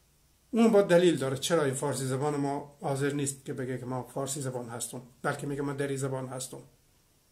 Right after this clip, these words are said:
یک مسائلی باز با ایران وجود داره، مثلا سیاسی و امثال اینا در دیدگاه بعضیا. به هر حال این هم از مسائل بسیار مهم بود و ما در جلسهٔ بعد انشالله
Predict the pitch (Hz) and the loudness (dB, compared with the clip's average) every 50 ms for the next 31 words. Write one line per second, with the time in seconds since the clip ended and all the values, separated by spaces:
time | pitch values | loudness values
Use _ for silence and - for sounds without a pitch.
0 | _ _ _ _ _ _ _ _ _ _ _ _ - _ _ _ _ _ _ _ | _ _ _ _ _ _ _ _ _ _ _ _ -20 _ _ _ _ _ _ _
1 | _ _ - 214 196 185 175 175 185 180 180 170 165 160 160 147 135 143 143 135 | _ _ 2 2 4 4 4 4 6 6 6 6 6 4 4 2 2 0 2 2
2 | 135 139 143 139 127 117 120 117 139 123 - 147 143 139 139 135 135 131 131 131 | 2 2 0 0 -2 -4 -6 -8 -10 -10 -8 -8 -8 -8 -6 -6 -6 -4 -4 -4
3 | - - 143 127 - - - 156 139 135 127 - - 147 156 151 156 156 151 160 | -4 -6 -6 -8 -10 -10 -12 -12 -12 -12 -12 -12 -12 -12 -14 -14 -14 -16 -16 -12
4 | 160 151 139 131 - - - _ _ _ _ _ - 165 131 123 156 147 123 131 | -10 -10 -10 -10 -14 -20 -20 _ _ _ _ _ -6 -6 -4 -2 -2 -2 -2 -2
5 | 131 - 135 131 131 - - - - _ _ _ _ _ _ _ _ _ _ _ | -4 -4 -4 -4 -6 -8 -12 -16 -18 _ _ _ _ _ _ _ _ _ _ _
6 | _ - _ _ 190 190 208 208 190 175 160 - - 240 240 262 262 247 233 - | _ -20 _ _ 2 4 4 4 2 0 -2 0 4 6 8 8 8 8 4 2
7 | - - _ _ _ _ _ _ - 180 190 190 190 - - - 180 175 170 170 | -6 -14 _ _ _ _ _ _ 0 2 2 2 0 -4 -6 -2 0 2 2 2
8 | 165 170 - - _ _ _ 165 147 - 165 160 180 190 208 - 139 - 185 190 | 2 -2 -6 -10 _ _ _ -4 0 2 4 4 4 4 2 0 0 -2 0 0
9 | 190 165 143 131 151 196 226 226 220 220 208 - - - - _ _ _ _ _ | 0 0 0 0 2 2 2 2 2 0 -2 -4 -10 -18 -20 _ _ _ _ _
10 | - 165 170 185 208 214 180 151 135 131 143 135 131 135 151 143 135 170 214 247 | -2 0 2 2 2 4 2 2 2 0 0 0 0 0 -2 0 4 4 4 6
11 | 240 226 180 - - 160 151 151 170 220 277 277 | 4 2 0 -2 -2 -2 -2 0 0 0 0 0